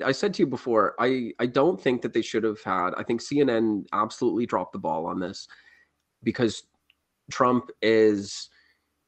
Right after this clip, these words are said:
Tr-, Trump is somebody who is always on, on his A game. He's always ready to go. You can, it's very hard to slip him up, and this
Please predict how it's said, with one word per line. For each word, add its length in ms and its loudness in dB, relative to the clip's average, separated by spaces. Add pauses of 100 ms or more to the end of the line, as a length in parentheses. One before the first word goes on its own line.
(100)
Tr-, 340 -2
Trump 280 4
is 100 0
somebody 240 4
who 180 6
is 160 4
always 300 2
on, 300 0
on 180 0
his 200 -2
A 140 0
game. 380 -6
He's 180 -2
always 320 2
ready 200 2
to 100 0
go. 380 -4 (100)
You 100 -8
can, 240 -12
it's 380 -4 (160)
very 320 2
hard 280 2
to 60 -10
slip 320 -6
him 100 -2
up, 300 -6 (1300)
and 440 2
this 760 6